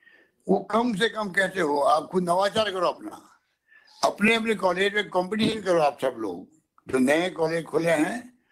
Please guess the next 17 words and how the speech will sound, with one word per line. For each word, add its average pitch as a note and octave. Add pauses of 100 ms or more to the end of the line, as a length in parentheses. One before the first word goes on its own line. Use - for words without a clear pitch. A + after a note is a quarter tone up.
(480)
उनमें F#3
आपस F3
में F#3+
competition F#3
होना E3
चाहिए F3
कि D3+
पहले G3
मैं F3
कैसे F3
आगे D3
स्टूडेंट D3+ (480)
मेंटेन C#3
करने C3
में C3
आगे A2+
बढ़ूँ। F#2+